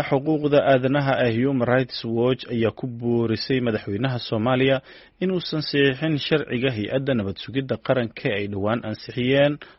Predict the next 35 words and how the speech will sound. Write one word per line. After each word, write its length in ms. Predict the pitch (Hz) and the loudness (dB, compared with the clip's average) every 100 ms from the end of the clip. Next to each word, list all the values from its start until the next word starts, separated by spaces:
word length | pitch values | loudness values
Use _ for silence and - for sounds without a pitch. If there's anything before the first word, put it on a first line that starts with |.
| - | -4
labada 280 | 156 185 104 | -2 0 0
aqal 260 | 104 135 127 | 0 -2 -2
ee 160 | 107 | -4
baarlamaanka 680 | 92 101 98 104 107 98 - 95 | -2 -2 0 0 -2 -2 -6 -10
Soomaaliya. 600 | - 104 117 101 87 92 - _ - - | -6 -2 0 0 -4 -14 -20 _ -20 -20
Sharcigan 580 | - 110 101 104 107 113 107 | -10 -6 -6 -4 0 0 -2
ayaa, 240 | 107 110 101 | -2 -2 -2
sida 280 | - 131 | -2 -2
ay 140 | 107 107 | 0 0
Human 360 | 110 135 120 107 | 0 0 -2 0
Rights 340 | 120 127 - - | 0 0 -4 -12
sheegtay, 460 | - 113 107 - 127 | -6 -4 -4 -4 -6
siinaya 580 | - 139 147 131 127 139 | -4 -2 0 2 2 2
hay-adda 540 | 120 117 - 143 131 110 | 0 -4 0 -2 0 0
nisa 420 | 110 165 - 160 160 - - - | 0 -2 0 0 0 -4 -20 -12
awoodo 360 | - 127 139 170 | 0 2 2 0
xad 200 | - 101 135 | -4 -6 2
dhaaf 240 | 127 113 - | 2 2 -2
ah 180 | 139 135 | -2 0
oo 180 | - 147 - | 0 0 2
ay 160 | 127 | 0
wax 280 | 113 117 110 - - | 0 0 -4 -10 -10
ku 160 | - | -8
xiri 360 | 160 151 120 104 98 _ | -2 0 0 -2 -8 _
karto, 400 | - 98 - 101 90 - _ - - - | -6 -6 -4 -4 -4 -14 _ -20 -20 -18
cidday 360 | - 127 113 104 | -6 -2 0 0
doontana 560 | 98 104 104 - 123 110 | 0 -2 -2 -2 -2 -2
ay 100 | 101 | -4
ku 120 | - 139 | -2 -4
qaban 300 | - 110 131 | 0 -2 -2
karto, 300 | - 131 - 139 | -4 -8 -2 -2
cidday 300 | 165 151 123 | -2 -2 -2
doontana 520 | 113 113 104 131 110 98 | -2 -4 -4 -4 -4 -6
ku 160 | - | -8
daba 320 | 117 110 101 | -4 -2 -4